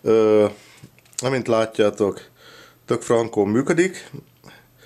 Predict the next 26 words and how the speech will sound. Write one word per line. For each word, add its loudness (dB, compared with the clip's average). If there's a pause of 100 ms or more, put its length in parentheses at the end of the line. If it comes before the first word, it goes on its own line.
(300)
Van -2
egy 0
csomó 0
funkciója 2 (580)
a -6
különböző 4
pásztálási 0
módoknál. 0 (280)
Most -4
ugye 4 (260)
követi 0 (100)
a -6
kezem, 0
de 0
egyébként 0
van 2
egy 0
olyan, 2
ahol 2
le 4
van 2
lokkolva 0
teljesen, 0 (420)
természetesen. 0 (1080)
Most 0
így 0